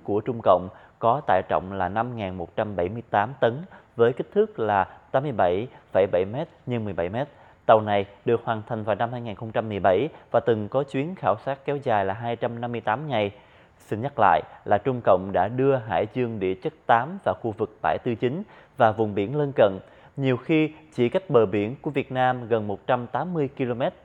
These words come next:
trong thời gian từ đầu tháng bảy đến tháng mười. Bắc Kinh đơn phương tuyên bố chủ quyền gần trọn Biển Đông qua đường đứt khúc chín đoạn, mặc dù trọng,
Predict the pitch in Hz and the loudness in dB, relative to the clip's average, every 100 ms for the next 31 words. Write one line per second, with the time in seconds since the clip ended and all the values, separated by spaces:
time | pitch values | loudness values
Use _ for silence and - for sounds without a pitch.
0 | _ _ 123 117 110 101 95 113 110 113 | _ _ -2 -2 -2 -2 0 0 0 -2
1 | 101 95 123 131 101 92 131 - - 120 | 0 -2 -4 0 2 2 -2 -4 2 2
2 | 147 139 139 117 104 95 - - - _ | 2 -6 -2 0 0 -2 -10 -20 -20 _
3 | - - 143 117 113 117 110 123 110 107 | -2 0 0 0 0 0 0 -2 -2 -4
4 | 113 110 151 - 117 - 113 104 92 - | -2 0 -2 0 -4 0 -2 -2 -6 -14
5 | - 113 120 110 104 104 92 107 98 123 | -12 2 2 2 4 6 6 0 -4 0
6 | 143 131 - - 135 123 110 107 98 92 | 2 2 -2 -2 2 2 2 0 -2 -6
7 | - 180 - - 208 _ 165 180 160 101 | 0 -2 -2 -8 -8 _ -6 -2 2 2
8 | 95 98 - - 135 135 - 135 123 - | 2 -6 -20 -2 0 0 0 0 0 -4
9 | - _ - 107 | -16 _ 2 2